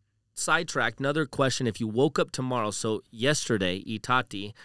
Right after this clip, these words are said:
I guess her and Helena like to think about awkward moments in the world. And it kinda really freaks out Chan, which cracks me up because he gets really,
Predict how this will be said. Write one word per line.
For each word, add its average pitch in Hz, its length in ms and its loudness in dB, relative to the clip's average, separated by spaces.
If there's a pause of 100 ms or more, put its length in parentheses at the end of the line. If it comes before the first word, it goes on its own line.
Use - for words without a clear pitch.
(260)
I 101 100 -12
guess 139 400 -4
her 139 220 -6
and 117 140 -6
Helena 107 580 0
like 107 280 -4
to - 80 -16
think 110 260 -8
about 95 400 -8
awkward 107 380 -4
moments 95 400 -2
in 90 80 -4
the 87 60 -4
world. 90 340 -8 (420)
And 123 100 0
it 135 80 -2
kinda 165 260 2
really 147 220 2
freaks 107 340 -6
out 92 160 -6
Chan, 104 360 -4
which 101 260 -6 (120)
cracks 98 360 -2
me 95 140 -4
up 98 160 -6
because 104 300 -6
he 113 120 -10
gets 107 320 -4
really, 110 680 -6